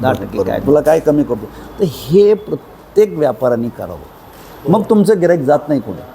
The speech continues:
Speaker 1: कुठंच जात नाही साहेब ते. तो फिरणार आहे, त्याला चॉईस आहे, तुम्ही मगाशी म्हटला, चॉईस आहे प्रत्येकाला, तो येणार, पण तो फिरून तुमच्याकडेच येणार. का? तो तुमचा प्रेमळपणा,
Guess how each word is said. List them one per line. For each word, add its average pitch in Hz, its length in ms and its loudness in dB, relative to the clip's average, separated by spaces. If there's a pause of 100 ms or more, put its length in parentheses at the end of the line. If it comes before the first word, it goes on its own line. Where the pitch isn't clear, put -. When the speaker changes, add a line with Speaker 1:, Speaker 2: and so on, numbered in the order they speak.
(160)
Speaker 1:
कुठंच 180 280 0
जात 190 200 4
नाही 160 120 -2
साहेब 92 200 -8 (100)
ते. - 200 -18 (180)
तो 208 40 0
फिरणार 180 440 2 (320)
आहे, 139 160 2
त्याला 156 220 0
चॉईस 139 420 -4
आहे, 127 100 -4
तुम्ही 135 200 -4
मगाशी 131 220 -4
म्हटला, 110 240 -4
चॉईस 143 400 2
आहे 160 100 2
प्रत्येकाला, 113 440 -6 (460)
तो 370 80 4
येणार, 208 240 4 (420)
पण 196 120 2
तो 214 180 2
फिरून 175 280 2
तुमच्याकडेच 139 480 0
येणार. 76 200 -4 (240)
का? 139 180 2 (340)
तो 139 40 0
तुमचा 135 340 2
प्रेमळपणा, 104 540 -4